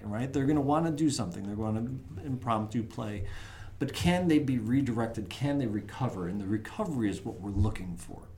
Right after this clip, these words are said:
We oftentimes tell people consistency is overrated. Don't worry about being consistent all the time. You can't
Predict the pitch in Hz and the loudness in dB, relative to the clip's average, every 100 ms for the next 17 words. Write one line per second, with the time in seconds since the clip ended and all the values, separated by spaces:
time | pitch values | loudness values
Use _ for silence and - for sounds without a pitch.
0 | - - - - - 120 151 165 165 - | -16 -16 -16 -16 -2 4 4 4 4 4
1 | 120 110 - 113 90 107 107 127 123 175 | 4 2 0 -2 -2 -2 0 0 0 0
2 | - 175 - 139 123 127 110 110 117 85 | -2 -2 0 0 0 0 -2 -4 -4 -6
3 | - 139 139 139 139 147 170 175 135 131 | -4 -4 -4 -2 4 8 8 8 4 0
4 | 135 123 113 104 131 - 139 120 117 127 | 0 0 -2 -2 -4 -4 -4 -4 -4 -6
5 | 127 123 131 127 156 143 | -4 -2 -2 -2 -4 -4